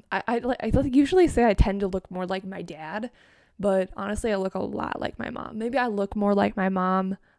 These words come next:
but I think and have the same humor as my dad, and I have the exact same eyes as my dad. But growing up, um, my parents are,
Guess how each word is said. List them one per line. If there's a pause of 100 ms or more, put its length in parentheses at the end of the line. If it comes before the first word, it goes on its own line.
but
I
think (460)
and
have
the
same
humor
as
my
dad,
and
I
have
the
exact
same
eyes
as
my
dad. (640)
But (580)
growing
up, (480)
um, (140)
my
parents
are,